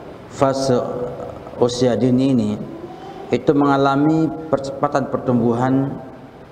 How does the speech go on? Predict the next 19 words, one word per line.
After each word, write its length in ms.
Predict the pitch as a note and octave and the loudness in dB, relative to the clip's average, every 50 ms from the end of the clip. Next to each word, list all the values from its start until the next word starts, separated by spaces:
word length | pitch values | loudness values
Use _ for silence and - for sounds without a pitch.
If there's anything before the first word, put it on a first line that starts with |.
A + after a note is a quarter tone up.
| - - - - - - - | -20 -20 -20 -20 -8 0 4
yang 400 | B2 C3+ C#3+ C#3+ C#3 C3 C3+ C#3+ C#3+ C#3+ | 4 6 6 4 4 4 2 2 2 2
tidak 400 | C#3 B2 A#2 A#2 G#2 - F#2+ A2 | 2 2 2 2 2 0 0 0
dimiliki 560 | A#2+ A#2 A#2 A#2 A#2+ A#2+ A2+ A#2 A#2 C3 A2+ | 2 4 4 4 4 2 0 0 0 0 0
oleh 240 | A2 A2 A2 G#2+ G#2+ | 2 2 0 0 -2
fase-fase 560 | - - A#2 G#2+ - - G#2+ G2+ G2+ G#2+ G#2+ | -2 -2 -2 -2 -2 -6 -6 -4 -2 0 0
yang 160 | G2+ G2 F#2+ | 0 0 -2
lainnya, 320 | F#2 F#2 F#2 F#2 F#2 F#2 - - - - - - - - - - - - - - - - - - - - - - - - - - - - - - - - - - - - - - - - - A#2+ | -2 -2 -2 -4 -6 -8 -10 -14 -18 -18 -18 -20 -20 -20 -18 -18 -18 -18 -18 -18 -18 -18 -18 -18 -18 -18 -18 -18 -18 -18 -18 -18 -18 -18 -18 -18 -18 -18 -18 -16 -16 -16 -16 -16 -14 -6 0 2
yang 160 | B2 B2+ B2+ | 2 2 2
otomatis 480 | B2+ - C#3 C3+ C#3 C3 - F3 E3 - - - - - - - - - - - - - - - - - - - - - - - | 2 4 4 4 4 4 4 2 2 2 0 -2 -2 -4 -6 -8 -10 -12 -12 -14 -14 -16 -16 -16 -18 -18 -18 -18 -18 -12 -4 -2
akan 480 | A#2 B2 A#2 - - C3+ C3 C3 C3 C3 | 0 0 0 2 2 4 4 6 4 4
membutuhkan 960 | B2+ B2+ B2 A#2+ A2+ - D3+ D3 D3 D3 - C3+ B2 B2 B2+ B2+ B2+ B2+ A#2+ G#2+ - - - - - - - - - - - - - - - - - - - - - - - - - | 4 4 2 2 2 2 0 0 0 2 2 2 4 4 2 2 2 0 0 -2 -6 -8 -12 -12 -14 -16 -16 -16 -18 -18 -18 -18 -18 -18 -18 -18 -18 -18 -18 -18 -18 -18 -10 -2 0
perhatian 640 | C#3 B2 B2+ C3+ C3 - - D3 D#3 C#3+ C3+ C#3 | 0 2 2 -2 -2 -2 2 2 2 4 4 4
yang 80 | C3+ C#3 | 4 4
lebih 320 | C#3 C3+ C3+ D#3 C#3 - - - - - | 2 4 4 4 2 2 0 -2 0 0
daripada 400 | A2+ A2 A2 - A2 A2 A2+ A#2 A2+ | 2 2 2 2 0 2 2 2 2
orang 240 | A2 A2 A2+ A2 - | 2 0 -2 -2 -2
tua 200 | A2+ A#2 A#2 A#2 C#3+ F3 C#3 - - - - - - - - - - - - - - - - - - - - - - | 0 0 0 0 -2 -4 -8 -8 -10 -12 -14 -14 -16 -18 -18 -20 -20 -20 -20 -20 -20 -20 -20 -20 -20 -20 -12 -4 -4
ataupun 480 | A2+ G#2+ - A2+ - - - A#2+ A2 | -2 0 0 0 0 2 0 2 2
yang 100 | A2+ A2+ | 4 2